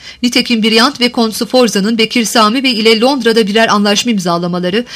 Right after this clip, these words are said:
zaten az çok hazır oldukları bir uzlaşma kolaylıkla yanaşmaları, bir dereceye kadar da Tevfik Paşa'nın tutumundan ileri gelmişti. Ankara hükümeti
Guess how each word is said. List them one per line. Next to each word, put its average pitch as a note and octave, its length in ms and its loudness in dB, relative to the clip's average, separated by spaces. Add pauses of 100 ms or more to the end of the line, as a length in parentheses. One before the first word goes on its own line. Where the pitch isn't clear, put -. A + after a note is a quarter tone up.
(140)
zaten A#3 360 2
az G#3+ 220 -2
çok C4+ 160 -4
hazır B3+ 200 0
oldukları A3+ 460 0
bir G#3+ 100 -4
uzlaşma G#3+ 440 0
kolaylıkla G#3+ 540 0
yanaşmaları, F3+ 760 -2 (300)
bir C#4+ 160 4
dereceye A#3 400 2
kadar F3+ 380 -2
da G#3+ 140 0
Tevfik A#3+ 380 -2
Paşa'nın A#3+ 320 -2
tutumundan A3 560 -4
ileri F3+ 260 -6
gelmişti. F3+ 600 -4 (760)
Ankara A3+ 340 2
hükümeti F#3+ 580 -2